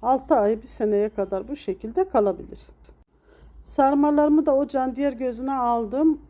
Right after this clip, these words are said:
Altını kıstım. Ee, dört orta boy soğanı küp küp doğradım. Tavaya ekledim. Üzerine bir fincan kadar zeytinyağını ekledikten sonra karıştırıyorum. Karamelize soğan yapacağız.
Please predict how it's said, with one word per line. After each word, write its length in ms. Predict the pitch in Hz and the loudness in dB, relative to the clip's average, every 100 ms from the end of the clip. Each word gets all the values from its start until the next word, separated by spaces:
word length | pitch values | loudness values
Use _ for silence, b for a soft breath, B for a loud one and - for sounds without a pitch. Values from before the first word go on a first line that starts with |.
| - - - | -20 -20 -8
Altını 560 | 254 269 262 220 240 285 | -2 -2 -2 -4 -4 -6
kıstım. 600 | - 254 - - 277 392 - - b b b b b b b - - - - | -6 -6 -6 -2 2 2 0 -20 b b b b b b b -20 -20 -14 0
Ee, 160 | 220 226 202 | 2 2 4
dört 200 | 320 349 - - - | 2 2 -6 -20 -6
orta 460 | 240 262 - 302 233 | 0 0 2 0 2
boy 180 | 277 302 | 2 2
soğanı 720 | - 285 247 214 233 294 311 - - - | -2 -2 2 2 2 0 -2 -4 -20 -10
küp 220 | - 320 - | -2 -2 -2
küp 220 | 214 - | -8 0
doğradım. 560 | 294 285 247 269 381 - - - - - | 4 4 2 2 0 -2 -16 -20 -14 -6
Tavaya 400 | 254 247 226 214 | -2 0 0 -2
ekledim. 640 | 233 285 294 302 285 277 | -2 -2 2 2 2 0
Üzerine 480 | 220 233 226 226 214 | -4 -4 -2 -4 -2
bir 100 | 339 | -4
fincan 540 | - 277 233 208 208 | -2 -4 -2 -2 -2
kadar 440 | 196 214 214 277 330 b b b b b b | -2 -2 2 2 0 b b b b b b
zeytinyağını 800 | 202 277 269 262 226 202 202 208 | -4 -4 -4 -2 2 2 2 0
ekledikten 840 | 190 277 - 262 220 220 254 240 | -2 -4 -2 -2 -2 -6 -4 -4
sonra 480 | 214 208 214 226 302 302 | -4 -2 0 0 -2 0
karıştırıyorum. 720 | 254 220 - 226 233 277 320 | -2 -2 -6 -10 -4 -2 -2
Karamelize 680 | 240 220 220 220 226 - | 0 -2 0 -2 -4 -8
soğan 360 | 285 - 220 226 | -8 -4 -2 0
yapacağız. 800 | 220 202 208 202 269 349 392 | 0 -2 -4 -6 0 2 0